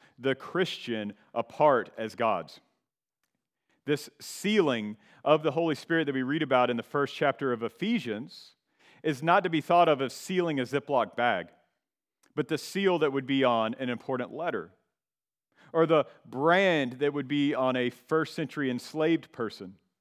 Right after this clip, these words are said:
By this indwelling Holy Spirit that has been given to us by God, God has marked us off as his.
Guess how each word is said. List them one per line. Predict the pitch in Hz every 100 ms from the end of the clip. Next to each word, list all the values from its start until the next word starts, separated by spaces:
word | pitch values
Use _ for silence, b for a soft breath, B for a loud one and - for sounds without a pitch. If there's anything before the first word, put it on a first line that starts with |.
| _ _ _ _ _ _ _ b b b b _
By | 135 175 208
this | 214 190
indwelling | 175 143 160 175 190
Holy | 156 180 170
Spirit | - - 175 160 135
that | 139
has | 123
been | 135 120
given | 151 160
to | - 160
us | 127
by | - 127
God, | 113 147 135 120
God | 143 139
has | 143 123
marked | 127 131 143 165 - -
us | 139 139 135 - -
off | 117 101 -
as | - 98 - -
his. | 113 85